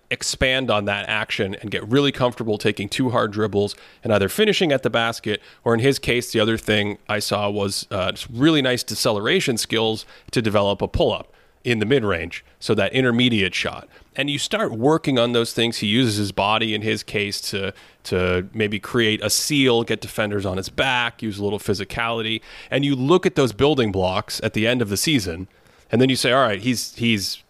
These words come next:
young, he's X number of years old, he's twenty-one years old or whatever, and he's going to have the summer to work on this." If he were to ch-, if he were to clean this up, what does a more actualized second-year version,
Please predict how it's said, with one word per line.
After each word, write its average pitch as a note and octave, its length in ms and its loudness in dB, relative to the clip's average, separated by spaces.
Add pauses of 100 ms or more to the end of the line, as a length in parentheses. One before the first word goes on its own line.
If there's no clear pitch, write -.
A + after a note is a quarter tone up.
(140)
young, B2 560 -4
he's G#2 320 -8
X A#2+ 220 -4
number A#2+ 260 2
of G#2 80 2
years G#2+ 240 2
old, G#2 220 4
he's G#2 100 -6
twenty-one A2 380 0
years G2+ 180 -2
old G2+ 220 0
or G2 60 -6
whatever, F#2+ 340 -4 (260)
and A#2+ 120 0
he's A#2 120 0
going B2+ 300 2
to A2+ 140 -2
have G#2+ 480 0 (240)
the A2+ 100 -4
summer C3 400 2
to G#2+ 160 -4
work A#2 300 2
on G2 160 0
this." F2+ 240 -6 (200)
If A2+ 140 -2
he A#3+ 140 2
were D#4 120 4
to G#2+ 120 0
ch-, - 160 -8 (200)
if B2+ 60 -2
he F#3 80 4
were C#4+ 80 4
to - 80 4
clean D#3+ 340 2
this A#2+ 200 2
up, - 340 -2 (760)
what E3+ 240 0
does E3+ 160 2
a C#3+ 80 4
more C3+ 300 4
actualized A2+ 1040 0
second-year A2+ 840 0
version, F#2+ 680 0